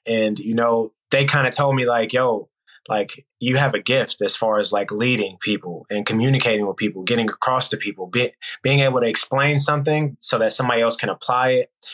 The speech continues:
being able to listen to somebody and apply what they're telling you. You got a gift. And so that, they told me, "Oh, you know, you should be a coach. You should be a coach whenever you're done playing, you know.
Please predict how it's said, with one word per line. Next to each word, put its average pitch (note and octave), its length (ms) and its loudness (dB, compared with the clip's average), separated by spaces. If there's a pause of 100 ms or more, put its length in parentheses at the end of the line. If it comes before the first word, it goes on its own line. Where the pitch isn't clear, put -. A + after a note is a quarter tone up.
(100)
being C3 160 0
able B2 180 0
to G#2+ 60 -4
listen C#3+ 360 0
to C#3+ 60 2
somebody C#3 580 2
and C3+ 120 -2
apply B2+ 380 0
what A#2 200 -2
they're A#2 140 0
telling C3+ 360 0
you. C3 120 0 (260)
You D#3+ 100 2
got C#3 180 4
a C3 40 0
gift. D3+ 380 0 (300)
And C3+ 160 2
so C#3+ 540 2 (260)
that, E3 520 0 (300)
they D#3+ 260 0
told E3+ 260 0
me, D#3 100 -2
"Oh, D3+ 280 2
you D3 240 -4
know, D3 240 2
you C3+ 120 -10
should - 180 -6
be A#2 100 -2
a A2 60 0
coach. - 520 -2
You G#2 60 -10
should - 120 -8
be A#2 120 0
a A2 40 -2
coach B2 300 0
whenever A#2 240 0
you're A#2+ 100 2
done A#2 220 0
playing, C3+ 380 2
you B2 100 -2
know. C3 380 2